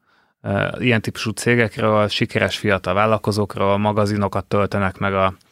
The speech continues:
jól hangzó sztorik, valójában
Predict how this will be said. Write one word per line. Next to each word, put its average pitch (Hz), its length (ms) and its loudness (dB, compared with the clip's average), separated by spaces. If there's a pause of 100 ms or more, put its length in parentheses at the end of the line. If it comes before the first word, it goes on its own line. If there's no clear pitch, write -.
(640)
jól 123 200 0
hangzó 107 380 -4
sztorik, 131 600 -2 (360)
valójában 123 840 2